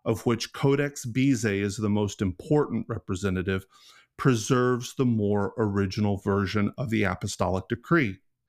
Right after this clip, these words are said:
The Western text of Acts fifteen twenty-eight to twenty-nine reads, quote, "For it has seemed good to the Holy Spirit and to us to lay upon you no greater burden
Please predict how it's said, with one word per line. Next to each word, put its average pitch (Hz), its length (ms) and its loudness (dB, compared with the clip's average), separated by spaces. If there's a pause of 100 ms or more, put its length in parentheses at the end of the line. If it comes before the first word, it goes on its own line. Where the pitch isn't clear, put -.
(380)
The 120 100 4
Western 131 460 2
text 117 420 -2
of 107 180 -2
Acts 107 360 0
fifteen 117 680 0
twenty-eight 127 680 0
to - 100 -8
twenty-nine 110 680 0
reads, 104 480 0
quote, - 480 -2 (720)
"For 135 240 4
it 123 80 -2
has 123 240 0
seemed 170 400 2
good 143 260 2
to 135 100 -2
the 110 80 0
Holy 127 380 0
Spirit 104 640 -2
and 117 300 2
to - 180 -4
us 101 360 -2
to - 120 2
lay 123 240 4
upon 139 440 0
you 120 120 2
no 113 260 2
greater 123 440 0
burden 104 500 0